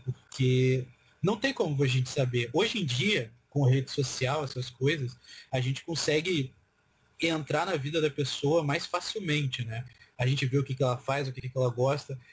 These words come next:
aí de repente uma mentira consegue ser captada mais rapidamente, mas mesmo assim tem muita gente que,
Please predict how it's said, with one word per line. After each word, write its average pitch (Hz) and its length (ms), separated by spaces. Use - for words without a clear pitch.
aí 139 220
de 139 100
repente 143 420
uma 139 140
mentira 139 480
consegue 131 480
ser - 140
captada 131 460
mais 135 200
rapidamente, 127 880
mas 135 400
mesmo 151 360
assim 180 460
tem 143 160
muita 165 340
gente 143 380
que, 180 720